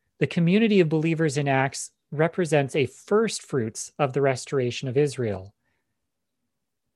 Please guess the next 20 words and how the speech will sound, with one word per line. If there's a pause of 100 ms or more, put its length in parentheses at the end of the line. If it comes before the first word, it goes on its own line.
(300)
While
just
a
foretaste,
the
believers
in
Jerusalem
stand
as
a
microcosm
of
the
full
restoration (400)
that
Yeshua (240)
will
accomplish